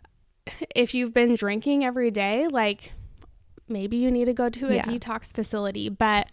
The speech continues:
Speaker 2: That's a whole other beast.
Speaker 1: Totally. And just, like, seeking out that kind of support, though. It's like,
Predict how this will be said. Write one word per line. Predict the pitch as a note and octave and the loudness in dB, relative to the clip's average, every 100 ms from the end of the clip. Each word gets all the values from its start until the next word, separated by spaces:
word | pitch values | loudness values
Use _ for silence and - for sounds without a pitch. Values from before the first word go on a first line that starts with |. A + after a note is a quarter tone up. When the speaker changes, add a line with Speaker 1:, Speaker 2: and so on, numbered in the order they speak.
| - - | -10 -6
Speaker 2:
That's | G#3 | -4
a | G#3 | -4
whole | F#3 F3+ - | -4 -6 -6
other | - - | -6 -6
beast. | - - - - - - | -6 -10 -10 -12 -14 -6
Speaker 1:
Totally. | G#3+ A#3 G#3 - - B3+ - | 2 4 2 -4 -4 -4 2
And | D4 C#4+ | 6 6
just, | E4+ - - | 6 4 2
like, | F4+ | 0
seeking | - - B3+ - E4 D4+ | -2 -6 -6 0 2 2
out | A3 A3+ C4+ | 2 0 0
that | A#3+ G#3+ | -2 -4
kind | - A#3+ A#3 | -6 -4 -4
of | |
support, | A3 A3+ G3 - A#3+ - | -4 -8 -8 -6 -4 -4
though. | A3+ F#3+ G3 | -4 -4 -4
It's | G3+ | -4
like, | A3+ G#3+ - | -2 -2 -4